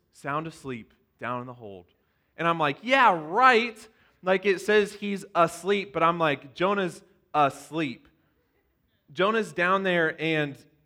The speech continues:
the captain comes down. He's like, "How do you sleep right now?" And I picture Jonah like your teenager on a weekday morning.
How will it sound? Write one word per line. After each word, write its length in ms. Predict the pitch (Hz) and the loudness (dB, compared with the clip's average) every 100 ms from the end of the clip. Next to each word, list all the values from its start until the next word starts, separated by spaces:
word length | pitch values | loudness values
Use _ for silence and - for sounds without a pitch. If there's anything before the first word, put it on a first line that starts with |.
| _ _ _ _ _ | _ _ _ _ _
the 140 | 156 | -10
captain 400 | 156 - 180 190 | -6 -6 -6 -8
comes 220 | 175 170 | -8 -8
down. 160 | 156 160 | -2 -2
He's 80 | 165 | -2
like, 100 | 160 | -6
"How 160 | 160 | -2
do 80 | 202 | -2
you 100 | 220 | -2
sleep 520 | - - 160 190 226 151 | -10 -16 -10 -8 -8 -4
right 260 | 165 135 | -2 -2
now?" 360 | 127 117 101 101 - | -4 -6 -6 -12 -6
And 120 | 139 | -2
I 140 | 165 | 0
picture 380 | 208 220 - 175 | 0 -4 -8 -10
Jonah 380 | 143 151 156 151 | -6 -4 -2 -2
like 340 | 131 127 120 - _ _ | 2 0 0 -10 _ _
your 100 | 127 | -16
teenager 800 | 135 175 175 175 170 170 165 160 _ _ - | -14 -8 -6 -4 -6 -4 -4 -4 _ _ -6
on 140 | 147 | -2
a 60 | 147 | -2
weekday 420 | 147 151 151 139 | -2 -4 -2 -2
morning. 420 | 131 127 107 95 | -2 -6 -8 -12